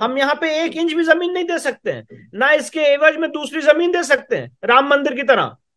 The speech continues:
कि आइए पांच एकड़ उधर ले लीजिए, वो भी नहीं कर सकते हैं। ना ये concession दे सकते हैं कि इसके बाद हम और कोई मुकदमा नहीं करेंगे, ये तीनों चीजें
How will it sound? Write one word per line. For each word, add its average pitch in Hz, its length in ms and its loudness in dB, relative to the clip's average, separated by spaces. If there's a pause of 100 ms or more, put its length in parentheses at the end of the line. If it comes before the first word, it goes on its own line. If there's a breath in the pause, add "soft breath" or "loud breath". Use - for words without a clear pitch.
कि 262 140 0
आइए 254 420 0
पांच 269 340 -2
एकड़ 277 200 -2
उधर 262 240 0
ले 269 120 4
लीजिए, 170 320 -10 (260)
वो 254 140 6
भी 349 120 -4
नहीं 359 120 -2
कर 302 160 -2
सकते 220 320 -4
हैं। - 140 -8 (220)
ना 254 140 0
ये 285 260 0
concession 277 580 -2
दे 277 120 2
सकते 277 340 0
हैं 294 280 0 (240)
कि 269 120 -8
इसके 277 260 -2
बाद 277 240 0
हम 285 80 0
और 277 220 -2
कोई 294 120 -4
मुकदमा 285 420 -4
नहीं 302 140 -6
करेंगे, 202 400 -2 (640)
ये 285 100 -10
तीनों 403 380 0
चीजें 320 520 -2